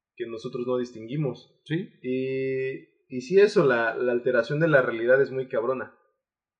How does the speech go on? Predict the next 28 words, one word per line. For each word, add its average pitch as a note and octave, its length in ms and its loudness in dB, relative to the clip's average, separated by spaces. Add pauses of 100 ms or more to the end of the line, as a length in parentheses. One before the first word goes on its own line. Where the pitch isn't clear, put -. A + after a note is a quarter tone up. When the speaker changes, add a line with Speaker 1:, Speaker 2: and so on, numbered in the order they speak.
(380)
Speaker 1:
Pero A2 260 -10
tienden C3+ 400 -2
a, G#2+ 280 -2
a A2+ 180 -8
asociar... B2+ 400 -8
Bueno, D#3 420 -4 (720)
es - 120 -8
que - 80 -6
también C#3+ 340 -2
la, C#3 320 0
la B2+ 120 -6
esquizofrenia, C3+ 560 -2
lo C#3 180 0
que C3 80 -6
he C3 40 0
leído C#3+ 360 2
es D3 160 2
que D3+ 140 -4
de, C3 320 -2 (1040)
la C#3 160 2
manifest-, C#3 480 -2
la C#3+ 140 4
forma F#3+ 220 4
en A3 60 6
la F3 100 6
que C3 80 -2
se C3+ 100 -2
manifiesta B2 680 -4